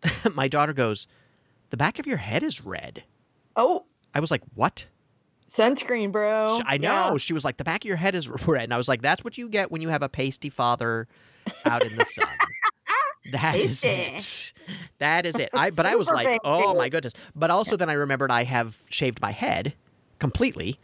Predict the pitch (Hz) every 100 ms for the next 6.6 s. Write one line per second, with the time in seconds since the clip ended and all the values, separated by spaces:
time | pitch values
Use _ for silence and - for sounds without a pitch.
0 | - - _ 123 117 151 - 127 113 117
1 | 127 107 123 156 139 - 80 - 80 85
2 | - 80 73 78 80 82 - 95 90 85
3 | 104 - 117 - 180 170 170 214 254 185
4 | 107 107 110 101 92 78 85 107 95 -
5 | _ _ _ _ 104 - 190 - 180 180
6 | 117 135 151 104 76